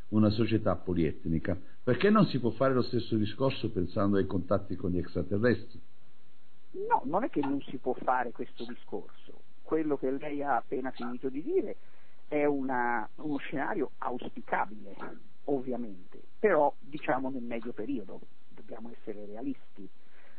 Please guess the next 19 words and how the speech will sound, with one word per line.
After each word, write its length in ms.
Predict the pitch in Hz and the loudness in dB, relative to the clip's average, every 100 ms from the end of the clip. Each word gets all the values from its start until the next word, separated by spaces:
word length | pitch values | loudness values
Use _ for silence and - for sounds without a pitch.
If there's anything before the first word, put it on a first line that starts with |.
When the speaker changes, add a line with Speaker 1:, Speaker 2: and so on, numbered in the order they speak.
| - | -2
Speaker 2:
Mm, 260 | 160 156 151 | 0 0 0
credo 340 | - 175 160 147 | 2 4 6 6
che, 360 | 143 131 127 - | 6 4 2 -2
mm, 380 | 113 - 117 107 | -4 -4 -6 -4
vivere 680 | 151 175 160 151 139 135 123 - - - | -4 -2 2 4 4 4 2 -4 -6 -4
la, 880 | 120 120 117 113 113 107 101 - - - 135 | -4 -6 -6 -6 -6 -6 -6 -6 -6 -6 -2
la 160 | 131 | 0
realtà 340 | 131 127 120 160 | 2 0 0 0
del 160 | 139 | 0
mondo 360 | 127 139 135 131 | -2 -4 -2 -2
d'oggi, 640 | 147 135 104 98 - 131 175 - - - | 2 2 0 -6 -4 -4 -2 -4 -4 -6
e 180 | - 123 - | -6 -6 -6
questo 400 | - 127 - 104 | -4 -4 -4 -4
ce 120 | - 110 | -4 -6
lo 80 | |
permette 920 | - - 202 254 233 - - - - - | -4 -4 -4 -4 -4 -4 -4 -6 -6 -6
la 140 | 220 220 | -6 -4
rete, 520 | 113 123 - 104 92 | -4 -4 -2 -4 -4
eh, 380 | - - - | -4 -4 -4